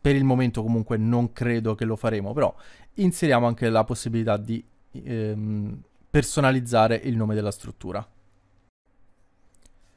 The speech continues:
Quindi per il momento inseriamo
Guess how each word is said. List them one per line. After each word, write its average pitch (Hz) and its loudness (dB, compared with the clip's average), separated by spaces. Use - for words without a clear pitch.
Quindi 123 0
per 135 -2
il 147 0
momento 214 0
inseriamo 110 -2